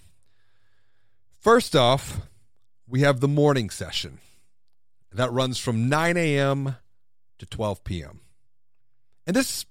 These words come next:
starts the day off by doing some business with the past, where we look at progress creating far more value than what perfection can ever do.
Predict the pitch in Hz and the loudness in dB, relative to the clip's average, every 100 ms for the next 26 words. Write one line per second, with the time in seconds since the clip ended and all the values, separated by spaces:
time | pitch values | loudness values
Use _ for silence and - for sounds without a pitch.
0 | - - 196 180 - 151 156 139 131 180 | -14 0 2 2 -2 2 4 6 4 2
1 | - - - - - - - - - - | -4 -20 -20 -20 -20 -20 -20 -20 -20 -20
2 | - - - - - 185 262 285 247 208 | -20 -20 -20 -20 -10 -6 -4 -4 -4 -4
3 | 135 180 160 180 - 131 131 - 127 107 | 2 4 4 0 -4 -4 -4 -4 -2 -4
4 | - - - - - - - - - - | -6 -12 -12 -14 -16 -20 -20 -20 -20 -20
5 | - - - - - - - - 135 147 | -20 -20 -20 -20 -20 -20 -20 -10 0 2
6 | 147 185 175 165 - - 214 254 190 107 | 2 0 0 0 -2 0 4 4 4 2
7 | 95 92 - - - - - - - - | -4 -6 -10 -12 -16 -20 -20 -20 -20 -20
8 | - - - - - - - 147 139 127 | -20 -20 -20 -20 -20 -10 -2 0 0 -4
9 | - 202 214 214 208 185 170 110 139 135 | -2 4 4 4 2 2 0 0 0 2
10 | 113 95 90 90 - - - - - - | 0 -2 -6 -10 -14 -20 -20 -20 -20 -10
11 | 117 120 117 - 110 - 147 - 95 85 | -4 -4 -4 -8 -8 -4 -4 -4 -6 -8
12 | 80 - - - - - 113 104 95 85 | -12 -18 -20 -20 -20 -10 -4 -4 -4 -8
13 | - - | -12 -18